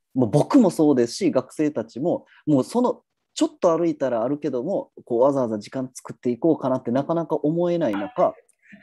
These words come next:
この、推しを絵って言われて、自分の推しを探しに行きますよとかって、友達と一緒に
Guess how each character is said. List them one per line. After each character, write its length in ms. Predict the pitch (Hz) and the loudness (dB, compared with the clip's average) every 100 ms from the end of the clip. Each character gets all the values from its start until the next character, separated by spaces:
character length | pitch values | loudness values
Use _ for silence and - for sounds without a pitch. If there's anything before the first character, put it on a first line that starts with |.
| - | -4
こ 100 | 160 | -2
の、 220 | 185 170 - _ _ _ _ | 2 2 0 _ _ _ _
推 100 | 143 | -4
し 280 | 135 - 208 | -4 -2 0
を 120 | 220 | 2
絵 80 | 208 | 2
っ 20 | 208 | 0
て 60 | _ | _
言 160 | 123 117 | -2 0
わ 100 | 110 | -2
れ 80 | 92 | -4
て、 160 | - | -8
自 140 | 101 131 | -8 -4
分 240 | 175 170 | -2 -2
の 100 | 170 | -4
推 60 | 147 | -6
し 120 | - | -6
を 40 | |
探 240 | 156 160 156 | -4 -4 -6
し 160 | - | -6
に 80 | 156 | -8
行 40 | 151 | -4
き 80 | 151 | -6
ま 80 | |
す 160 | 143 - | -4 -2
よ 100 | 110 | -2
と 140 | - | -4
か 80 | - | -12
っ 120 | 90 | -10
て、 260 | - 113 - | -2 -2 -2
友 220 | - 170 | -2 0
達 220 | 151 160 | 0 -4
と 100 | - 151 | -2 -2
一 40 | |
緒 220 | 151 147 | -2 -4
に 260 | 160 135 | 0 -2